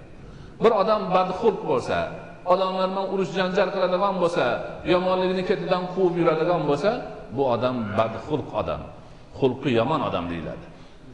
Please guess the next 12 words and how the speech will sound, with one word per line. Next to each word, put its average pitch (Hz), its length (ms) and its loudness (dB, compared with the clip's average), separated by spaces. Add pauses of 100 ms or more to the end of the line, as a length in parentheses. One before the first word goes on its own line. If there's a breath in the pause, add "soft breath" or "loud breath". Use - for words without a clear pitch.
(120)
Chunki 160 300 -2
qilayotgan 139 480 2
ishlari 131 400 -2
yomonligi 110 520 2 (420)
uni 123 200 2
xulqiga, 101 560 0 (520)
demak, 92 380 0 (400)
dalolat 90 540 2
qilib 87 300 -2
turibdi. - 400 -2 (1800 loud breath)
Endi 214 340 4
qadimdan, 185 600 0